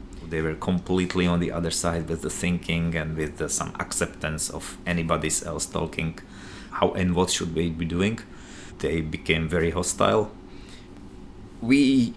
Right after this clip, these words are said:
at that time, supported some maybe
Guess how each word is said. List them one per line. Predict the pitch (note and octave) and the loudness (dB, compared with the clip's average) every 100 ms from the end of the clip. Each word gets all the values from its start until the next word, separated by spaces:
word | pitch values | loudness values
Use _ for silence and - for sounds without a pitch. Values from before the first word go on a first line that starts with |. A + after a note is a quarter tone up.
| - | 2
at | G2 | 6
that | C3 B2+ | 8 8
time, | A#2+ A#2 | 6 6
supported | - A2 - G2+ - F2+ - | 4 4 6 4 4 0 0
some | - F#2 F2 E2 E2 | 2 4 4 4 4
maybe | E2 D#2 D#2 | 2 0 -4